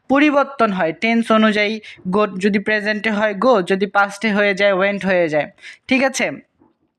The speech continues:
তো এই রকমের পরিবর্তন ঘটে। যেমন আমি যদি বলি হ্যাভ, ঠিক আছে? টেন্সের পরিবর্তন ঘটলে এটা হ্যাড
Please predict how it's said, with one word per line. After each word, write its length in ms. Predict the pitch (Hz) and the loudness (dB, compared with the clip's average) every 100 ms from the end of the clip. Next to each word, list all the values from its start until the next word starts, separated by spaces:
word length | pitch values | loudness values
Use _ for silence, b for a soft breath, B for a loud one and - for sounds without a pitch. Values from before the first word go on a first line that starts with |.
| _ | _
তো 60 | 202 - | -12 0
এই 140 | 226 | 4
রকমের 400 | 233 254 233 233 240 | 4 2 2 2 2
পরিবর্তন 520 | 254 269 262 262 - 220 | 2 2 2 0 0 0
ঘটে। 240 | 202 196 185 | 0 -4 0
যেমন 240 | 214 220 | 0 2
আমি 180 | 208 208 | 2 2
যদি 220 | 202 202 | -2 -4
বলি 280 | 202 202 202 190 | -2 0 0 -2
হ্যাভ, 240 | 185 190 151 - B B B | 4 4 4 -2 B B B
ঠিক 140 | - 262 | 0 2
আছে? 180 | 262 208 208 | 2 -2 0
টেন্সের 360 | 214 220 226 220 | 0 0 0 0
পরিবর্তন 500 | 220 220 214 220 226 | 2 2 0 2 2
ঘটলে 260 | 220 208 220 | 2 2 2
এটা 180 | 208 214 B B - | 2 0 B B -4
হ্যাড 280 | 240 254 | 4 4